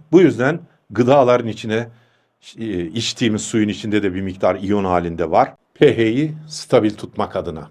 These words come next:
Bizim derdimiz bu. Çünkü enzimlerimiz metabolik reaksiyonlarımız belirli P H'de gerçekleşiyor. Ve biz bu P H'yi stabil tutmak zorundayız dostlar.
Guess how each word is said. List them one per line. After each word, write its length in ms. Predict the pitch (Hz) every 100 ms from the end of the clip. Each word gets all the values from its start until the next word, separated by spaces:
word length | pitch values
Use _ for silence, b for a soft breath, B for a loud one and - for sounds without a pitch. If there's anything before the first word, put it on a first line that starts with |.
| -
Bizim 280 | 117 123
derdimiz 520 | 104 95 92 92 87 90
bu. 220 | 131 156 -
Çünkü 520 | 135 120 - 113 139 b b b b b b -
enzimlerimiz 800 | 120 113 117 107 101 101 117 101
metabolik 480 | 110 127 113 117
reaksiyonlarımız 960 | 113 110 101 - 104 101 101 98 120 95
belirli 360 | 107 113 113
P 200 | 120 110
H'de 320 | 92 101 101 98 _ _
gerçekleşiyor. 760 | 107 98 - - 92 - 78 - _ _ _ -
Ve 120 | 113
biz 180 | 127 117
bu 120 | 135
P 220 | 135 113 98
H'yi 180 | 104
stabil 400 | 92 - 120 104
tutmak 380 | 92 - - 90
zorundayız 520 | - 87 80 78 78
dostlar. 320 | 95 87 -